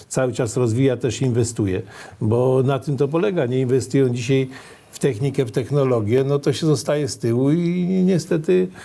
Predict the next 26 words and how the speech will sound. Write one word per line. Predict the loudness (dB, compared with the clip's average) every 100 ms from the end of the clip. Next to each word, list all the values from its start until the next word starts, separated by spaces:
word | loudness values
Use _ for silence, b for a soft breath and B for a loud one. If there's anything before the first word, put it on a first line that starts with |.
| B -4
ostatnie | -2 -2 -2 0 0
gryzą | 2 2 0
psy, | 0 2 2
to | 2
już | 0 0 0
nie | 0
ma, | 0
ktoś | -4 -4 -2
to, | 0 -2
y, | -2 -6 -4
przejąłby | 2 2 2 0
za | 0
darmo. | 0 -2 -4 -8 -10 B B B B B -2
No, | 2
my-, | 4 4
można, | 2 2 2
należy | 0 0
tylko | -2 0 2
ubolewać, | 2 2 2 2 2
że, | 2 2 2 2
że, | 2 2 2 2
że, | 2 0 -4 -4 0
y, | 4 4 4 4
niektórzy | 2 0 2 2 2
patrzą | -2 -2 -4
krótkowzrocznie, | -2 -2 0 0 2 0 -2 -2 0